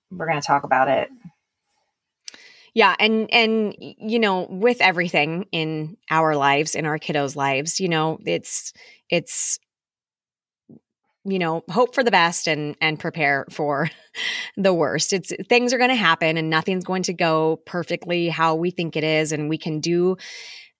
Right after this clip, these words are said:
Speaker 2: all of the perfect preparation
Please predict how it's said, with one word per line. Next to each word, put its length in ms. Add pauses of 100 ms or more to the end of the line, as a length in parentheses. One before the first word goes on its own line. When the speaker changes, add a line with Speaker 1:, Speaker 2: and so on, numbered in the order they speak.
Speaker 2:
all 300
of 100
the 160 (140)
perfect 480
preparation 880